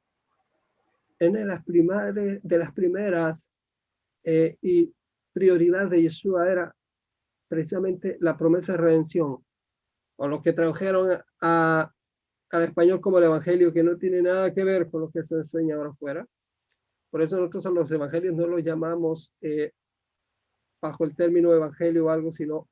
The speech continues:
Masorá, que significa tradición, pero una en específico. Y fue la razón cuando Yeshua la dijo por primera vez, fue la razón por la que las antenas de todo el pueblo se paró así y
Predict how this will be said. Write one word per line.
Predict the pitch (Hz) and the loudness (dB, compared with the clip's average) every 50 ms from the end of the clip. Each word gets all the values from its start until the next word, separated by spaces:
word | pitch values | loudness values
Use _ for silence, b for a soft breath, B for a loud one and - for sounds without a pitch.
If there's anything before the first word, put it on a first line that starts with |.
| _ - | _ -8
Masorá, | 165 165 165 165 170 170 160 - - 160 156 151 147 147 156 165 - _ _ _ _ _ _ _ _ _ _ | -6 -4 -2 -2 -2 -4 -6 -4 -4 -2 -2 -2 -4 -6 -10 -12 -16 _ _ _ _ _ _ _ _ _ _
que | - 160 | -10 -10
significa | 160 - 180 170 165 165 175 175 165 - 180 170 - _ | -8 -2 0 0 0 0 -4 -10 -8 -8 -10 -10 -10 _
tradición, | _ 190 185 180 180 175 170 165 - - 160 151 151 156 165 160 _ _ _ _ _ _ _ _ _ _ _ _ - | _ -2 -2 0 0 -2 -2 -4 -2 -4 -2 -2 -2 -6 -8 -10 _ _ _ _ _ _ _ _ _ _ _ _ 0
pero | 165 160 160 165 | 2 4 6 6
una | 175 208 233 233 226 | 6 6 4 2 0
en | 220 214 | 0 -2
específico. | 196 165 - - - 175 165 - - 214 196 - - - - - - - _ _ _ _ _ _ _ _ _ _ _ _ _ _ _ _ _ | -2 -4 -6 -4 -4 -4 -4 -4 -8 -10 -8 -6 -8 -8 -8 -12 -20 -20 _ _ _ _ _ _ _ _ _ _ _ _ _ _ _ _ _
Y | - 180 165 | -4 -2 -2
fue | 160 180 214 226 240 | 0 0 0 0 2
la | 233 226 | 2 0
razón | 208 208 196 - 220 214 214 208 | 0 -2 -4 -4 -4 -4 -4 -4
cuando | 202 190 185 | -4 -2 0
Yeshua | 180 170 165 - 220 208 | 0 0 -2 -2 -2 -2
la | 196 180 196 | 0 0 0
dijo | 214 180 190 170 | 0 -2 -2 -2
por | 185 180 170 | -2 -4 -2
primera | 165 190 180 190 185 180 175 | 0 0 2 2 0 0 0
vez, | 202 247 262 - - _ | 0 -2 -2 -4 -6 _
fue | 196 202 208 202 202 | -6 -6 -6 -6 -8
la | 196 190 190 | -6 -6 -4
razón | 180 175 165 196 202 202 | -4 -4 -4 -4 -6 -6
por | 208 202 | -6 -8
la | 175 160 | -8 -6
que | 190 | -4
las | 180 170 165 | -4 -4 -2
antenas | 165 165 160 160 - 202 208 202 | -2 -2 -2 -2 -2 -4 -2 -2
de | 175 175 170 | -2 -2 -2
todo | 170 196 202 | -2 -2 -2
el | 202 180 | -2 -4
pueblo | - - 202 202 202 208 202 | -2 -2 -2 0 0 0 -2
se | 202 202 185 | -2 -2 -4
paró | 170 - 185 175 175 180 190 196 | -4 -4 -4 -2 0 0 -2 -2
así | 185 - - - 208 208 254 - _ _ _ _ _ _ _ _ _ | -6 -8 -10 -12 -12 -12 -12 -14 _ _ _ _ _ _ _ _ _
y | - 240 254 254 254 - - | -2 2 2 2 2 0 -6